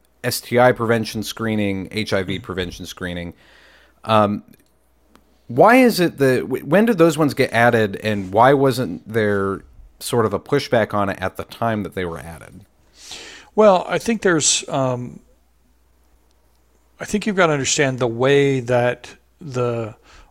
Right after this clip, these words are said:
Speaker 2: organization approaches this and how they determine if something should be included at no cost. Um, 'cause they can, you know, they categorize things on A, B, C, you know, they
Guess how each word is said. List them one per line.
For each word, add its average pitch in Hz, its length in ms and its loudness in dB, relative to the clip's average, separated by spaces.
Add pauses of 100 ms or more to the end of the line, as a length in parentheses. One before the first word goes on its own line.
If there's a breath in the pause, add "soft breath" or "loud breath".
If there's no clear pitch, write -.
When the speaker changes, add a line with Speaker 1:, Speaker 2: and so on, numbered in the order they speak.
(100)
Speaker 2:
organization 135 720 2
approaches 123 640 -4
this - 220 -8
and 123 100 -8
how 143 180 0
they 135 140 0
determine 123 500 -8
if 113 100 -10
something 127 440 -4
should 120 340 -6
be 113 440 -2 (460 loud breath)
included 143 640 0
at 127 140 -2
no 120 220 -4
cost. - 580 -8 (420 loud breath)
Um, 123 180 -2
'cause 156 200 -2
they 202 140 4
can, 151 360 -6
you 110 240 -12
know, 151 60 -6
they 143 140 2
categorize 135 680 2
things 131 300 -12
on 117 220 -10
A, 120 300 -2
B, 117 260 -8
C, - 180 -4
you 143 80 -2
know, 120 120 -4
they 117 220 -4